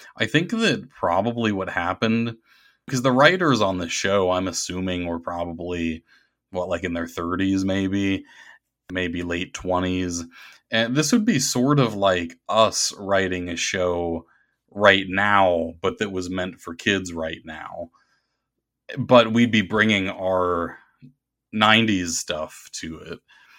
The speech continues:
I think these guys were probably bringing, I don't know, stuff from early arcade days, from the seventies, to this episode when they were thinking about it. And I imagine pinball was probably the thing back then.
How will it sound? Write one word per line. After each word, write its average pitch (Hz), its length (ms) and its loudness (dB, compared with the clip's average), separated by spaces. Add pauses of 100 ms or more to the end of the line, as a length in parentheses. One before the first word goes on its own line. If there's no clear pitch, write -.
(200)
I 123 80 4
think 123 260 2
these 120 280 2
guys 95 440 2
were 90 120 -6
probably 92 340 0
bringing, 90 480 -6 (420)
I 90 80 -6
don't 90 160 0
know, 87 160 -2
stuff 101 360 2
from 92 260 -2
early 92 320 -4
arcade 85 500 -6
days, 95 540 -2
from 85 200 -12
the - 80 -16
seventies, 107 920 -2 (280)
to 123 100 -6
this 117 240 0
episode 113 720 2
when 110 140 2
they 107 140 -2
were 104 140 -4
thinking 110 420 -4
about 107 340 -4
it. 107 200 -4 (560)
And 107 80 0
I 110 100 4
imagine 98 600 -2
pinball 92 560 -2
was 87 220 -8
probably 87 440 -2
the 82 160 -6
thing 90 440 -8
back 107 320 -6
then. 110 440 0